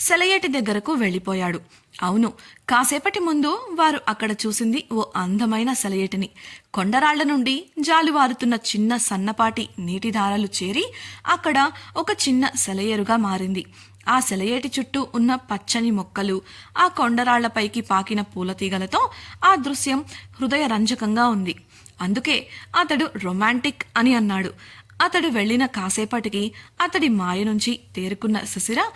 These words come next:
తడబడుతున్న మనసుతో సెలయేటి ఒడ్డుకు చేరుకుంది. అప్పటికే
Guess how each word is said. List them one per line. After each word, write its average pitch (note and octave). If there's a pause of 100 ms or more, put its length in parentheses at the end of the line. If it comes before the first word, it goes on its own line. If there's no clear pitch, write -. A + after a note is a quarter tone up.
(200)
తడబడుతున్న D4 (100)
మనసుతో G3+ (240)
సెలయేటి E4+
ఒడ్డుకు G3 (140)
చేరుకుంది. F#3+ (460)
అప్పటికే B3+